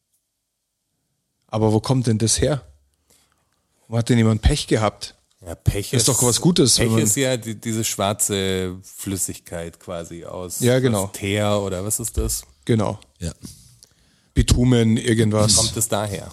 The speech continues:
Speaker 2: Also hat's damit zu tun?
Speaker 3: Schwarz wie Pech, sagt man auch.
Speaker 1: Ja, Pechschwarz.
Speaker 3: Ja,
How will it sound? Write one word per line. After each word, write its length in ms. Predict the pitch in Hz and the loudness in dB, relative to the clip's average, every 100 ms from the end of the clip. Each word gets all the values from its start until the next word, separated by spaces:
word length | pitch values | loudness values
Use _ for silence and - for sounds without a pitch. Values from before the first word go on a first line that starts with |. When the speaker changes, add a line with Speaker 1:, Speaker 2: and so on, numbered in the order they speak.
| - | -14
Speaker 2:
Also 180 | 104 92 | -4 -2
hat's 180 | 95 - | -2 -2
damit 340 | 98 104 98 - _ | -2 -2 -6 -10 _
zu 160 | - 92 | -16 -10
tun? 300 | 104 98 - - | -8 -8 -10 -6
Speaker 3:
Schwarz 400 | - 101 95 95 | 0 2 2 0
wie 80 | |
Pech, 520 | - - 82 - - 78 87 | 2 2 2 -2 -4 -8 -8
sagt 280 | 82 80 - | -6 -6 -6
man 100 | 62 | -4
auch. 280 | 71 - - - _ | -4 -4 -8 -16 _
Speaker 1:
Ja, 200 | 127 110 - - | 2 2 0 -2
Pechschwarz. 680 | - 123 - 110 104 - - | 0 2 2 2 2 0 0
Speaker 3:
Ja, 120 | 87 | 0